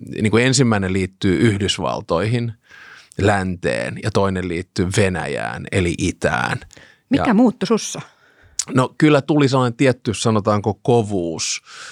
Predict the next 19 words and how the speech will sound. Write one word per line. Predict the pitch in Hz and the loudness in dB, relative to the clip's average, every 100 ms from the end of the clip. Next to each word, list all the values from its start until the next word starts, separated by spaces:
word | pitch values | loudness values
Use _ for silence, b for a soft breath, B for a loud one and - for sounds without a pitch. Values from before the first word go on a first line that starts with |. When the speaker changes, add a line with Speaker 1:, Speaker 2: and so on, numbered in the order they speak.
| B - | B -2
Speaker 1:
En | 113 | 2
mä | 117 | 4
sano, | 135 135 120 | 2 2 2
että | 107 - 113 98 | 0 -2 0 0
idealismi | 123 120 110 95 101 104 | 2 2 2 0 -4 -6
katosi, | 92 110 107 - - - 69 - _ - | -4 -2 -2 -4 -4 -6 -8 -16 _ -8
koska | 87 - 98 | -6 -6 -6
mä | |
olin | 98 92 | -4 -2
neljäkymmentä | 98 95 95 85 | -2 -2 -4 -4
vuotta | 92 90 - 92 | -2 -2 -2 -2
ja | 95 | -2
tietysti | 92 - 107 | -4 -4 -2
ulkoministerinä | 95 92 92 90 - 101 98 | -2 -2 -4 -6 -4 -4 -4
sun | 90 98 | -6 -4
täytyy | 95 95 92 98 | -2 -2 0 0
aina | 98 92 | 0 0
perustaa | 95 95 - - 92 | -2 -2 -2 -2 -2
sun | - 101 95 | -2 -4 -4